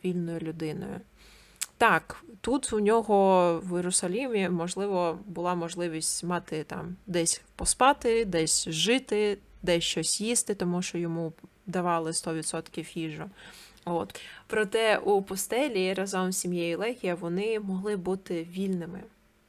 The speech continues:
могли обирати вірити в Бога, могли обіра-, обирати робити ті або інші, а, речі. І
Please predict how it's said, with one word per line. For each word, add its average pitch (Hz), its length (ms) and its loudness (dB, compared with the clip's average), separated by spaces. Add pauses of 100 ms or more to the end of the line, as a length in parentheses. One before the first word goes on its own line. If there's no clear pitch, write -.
(200)
могли 185 460 0 (160)
обирати 185 720 -2 (1300)
вірити 202 420 -4
в 185 120 -6
Бога, 180 380 -2 (540)
могли 180 320 0
обіра-, 170 400 0
обирати 170 960 0 (560)
робити 170 680 -4
ті - 180 -8
або 165 240 -6
інші, 170 800 -6
а, 185 440 -10
речі. 165 640 -4 (640)
І - 560 -8